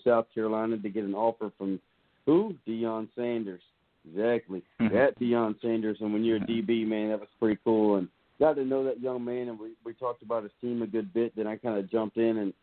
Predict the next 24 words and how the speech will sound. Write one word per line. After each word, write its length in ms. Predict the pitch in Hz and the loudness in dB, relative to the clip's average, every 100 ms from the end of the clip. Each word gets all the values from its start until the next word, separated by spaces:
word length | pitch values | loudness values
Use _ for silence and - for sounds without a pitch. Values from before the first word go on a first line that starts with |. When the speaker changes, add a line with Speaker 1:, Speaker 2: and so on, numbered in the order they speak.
| _ _ | _ _
Speaker 1:
you 80 | 104 | 2
know, 100 | 110 | 6
I 140 | 113 | 6
was 120 | 110 101 | 4 2
like, 180 | 107 90 | -2 0
"Man, 280 | 120 131 123 | 2 4 4
any, 240 | 139 139 120 | 2 0 2
anything 460 | 139 156 151 139 | 4 4 4 4
that 100 | 127 | 4
I 140 | 120 117 - | 4 2 0
see," 260 | 131 117 - _ _ | -2 -2 -4 _ _
you 80 | 107 | 0
know, 40 | |
I, 160 | 107 113 | 2 4
I'm 160 | 120 120 | 4 4
a 80 | 110 | 4
Gator 380 | 139 139 117 - | 4 4 4 2
fan, 260 | 135 127 110 | 4 4 2
so 60 | 107 | 2
when 100 | 117 | 2
I 80 | 113 | 2
see 120 | 120 | 0
Wild 480 | 101 113 131 123 98 | 2 4 6 6 2
Gators, 380 | 110 107 101 | 0 -2 -4